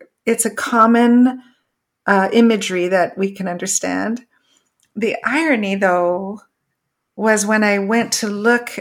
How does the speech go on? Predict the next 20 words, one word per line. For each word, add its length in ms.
at 120
a 60
deeper 380
meaning 440
of 140
it, 300
the 120
majority 600
of, 100
of 220
what 140
I 80
was 220
finding, 680
and 320
I 120
was 200
really 200
surprised. 920
So 500